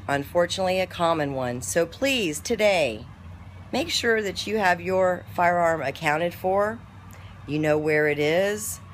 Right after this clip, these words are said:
and review your security protocol. Please do that for me. Please do it for yourself, and perhaps someone who you may, in fact, prevent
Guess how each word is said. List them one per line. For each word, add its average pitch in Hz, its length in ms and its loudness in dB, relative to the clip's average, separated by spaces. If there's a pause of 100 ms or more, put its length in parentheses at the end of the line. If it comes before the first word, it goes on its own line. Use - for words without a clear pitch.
(640)
and 143 420 0 (160)
review 165 960 -2 (240)
your 160 480 2 (560)
security 180 680 0
protocol. 160 720 -2 (2500)
Please 202 280 2
do 202 180 0
that 180 180 6
for 180 140 -2
me. 190 240 2
Please 190 240 0
do 180 140 2
it 156 80 -4
for 180 100 0
yourself, 165 720 2 (640)
and 220 240 4
perhaps 226 400 2
someone 202 460 2
who 196 180 0
you 196 380 -4
may, 202 440 4
in 175 140 0
fact, 175 460 0
prevent 175 840 0